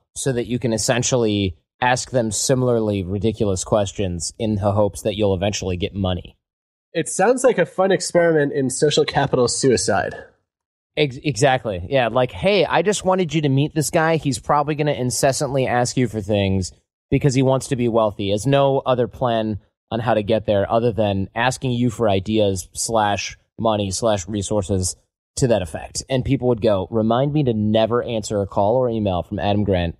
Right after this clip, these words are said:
Speaker 1: ever again."
Speaker 2: Exactly. I would be giving to this stranger in order to take from, like, the busiest, most successful people I know. That sounds
Speaker 1: Right.
Speaker 2: totally fair.
Speaker 1: Yeah, absolutely. And and I understand that. And I wanna just be, again, really clear. I love introductions.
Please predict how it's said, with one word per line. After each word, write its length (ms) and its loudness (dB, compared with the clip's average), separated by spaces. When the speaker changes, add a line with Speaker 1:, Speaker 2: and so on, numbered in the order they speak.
Speaker 1:
ever 220 0
again." 320 -4
Speaker 2:
Exactly. 880 2
I 80 0
would 100 2
be 100 0
giving 340 2
to 120 -2
this 220 -2
stranger 600 -2
in 140 -4
order 240 4
to 160 -2
take 340 2
from, 540 2
like, 200 -2
the 80 0
busiest, 520 2
most 180 2
successful 460 0
people 260 4
I 120 4
know. 340 2
That 160 0
sounds 200 2
Speaker 1:
Right. 80 -2
Speaker 2:
totally 320 4
fair. 320 -2
Speaker 1:
Yeah, 260 0
absolutely. 720 -2
And 200 -2
and 180 2
I 100 2
understand 400 2
that. 60 4
And 100 2
I 80 2
wanna 280 0
just 180 -4
be, 240 2
again, 400 0
really 240 0
clear. 340 0
I 140 2
love 260 2
introductions. 600 -2